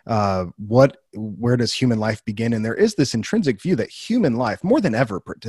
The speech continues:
potentially, inside and outside the church, there's a conversation about human life. But yet,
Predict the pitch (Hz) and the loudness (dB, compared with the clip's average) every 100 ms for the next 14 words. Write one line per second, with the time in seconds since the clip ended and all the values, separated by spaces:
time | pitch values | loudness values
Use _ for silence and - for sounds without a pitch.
0 | - - 110 104 95 87 - - - _ | -14 -10 -8 -8 -10 -12 -18 -20 -20 _
1 | 151 180 - 170 143 127 120 113 107 - | 0 0 2 2 2 2 0 -4 -4 -6
2 | 104 104 95 101 117 101 - 104 - 101 | -4 -4 -6 -6 -6 -6 -4 -6 -4 -6
3 | 98 95 _ _ _ - 139 123 101 104 | -6 -8 _ _ _ -4 0 0 0 -4
4 | 113 101 - 120 131 143 | -4 -6 -6 -4 -2 -2